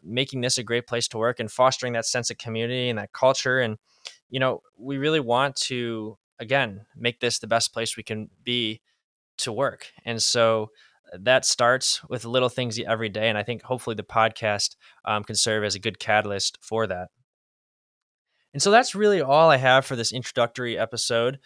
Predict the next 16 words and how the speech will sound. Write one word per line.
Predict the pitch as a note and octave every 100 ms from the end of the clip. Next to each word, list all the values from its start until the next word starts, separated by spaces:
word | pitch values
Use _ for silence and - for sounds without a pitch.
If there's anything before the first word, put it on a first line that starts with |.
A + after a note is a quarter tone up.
| - _
Um, | A2+ A#2 A#2 A2+ -
we're | A2 A#2+
gonna | C3+ A#2
have, | A#2+ A#2+ A#2 A2+ -
uh, | G#2+ - A2+ A2 -
we're | A#2+
gonna | B2
start | - C3 A#2+ - _ - - _ _ _
the | G2+ B2 A#2+ A2+ G#2+ G#2+
podcast | B2+ A2 - A2+ A2
and, | A2+ G2
and | A2
the | A2
real | C#3+ C3+
episodes | - A#2+ A#2 A2+ A2
with | A#2